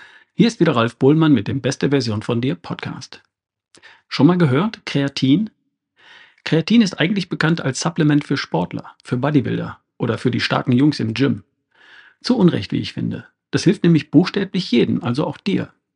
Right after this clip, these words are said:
Die Frage ist nur, ob es dich interessiert oder nicht. Kreatin ist erstmal eine ganz normale Eiweißverbindung, die aus den Aminosäuren Arginin, Glycin und Methionin synthetisiert wird. Die wird also im menschlichen Körper selbst hergestellt,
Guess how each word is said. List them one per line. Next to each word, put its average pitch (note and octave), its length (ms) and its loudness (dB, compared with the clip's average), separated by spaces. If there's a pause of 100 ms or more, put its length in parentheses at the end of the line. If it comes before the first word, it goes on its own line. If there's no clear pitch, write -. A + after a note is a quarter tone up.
(220)
Die B2 60 0
Frage D3+ 260 0
ist F#3 140 -2
nur, G#3 120 2
ob F3+ 80 -6
es F3+ 100 -4
dich - 160 -6
interessiert G#3 580 -4
oder F3 160 0
nicht. A#2+ 340 0 (800)
Kreatin D#3+ 360 2
ist F#3+ 140 0
erstmal G3 340 0
eine D3+ 220 0
ganz D3 260 0
normale C#3 420 0
Eiweißverbindung, A#2 800 -6 (340)
die C#3 80 4
aus C3+ 100 0
den C3+ 160 4
Aminosäuren D#3+ 680 4
Arginin, C3 680 4 (320)
Glycin G3 640 2
und - 160 0
Methionin A#2+ 760 2 (400)
synthetisiert A2+ 760 0
wird. A#2+ 240 -8 (240)
Die B2+ 80 2
wird F3 120 2
also D#3+ 180 2
im C#3+ 80 8
menschlichen D3+ 440 2
Körper D3 400 0
selbst C3+ 380 -2
hergestellt, A2+ 600 -4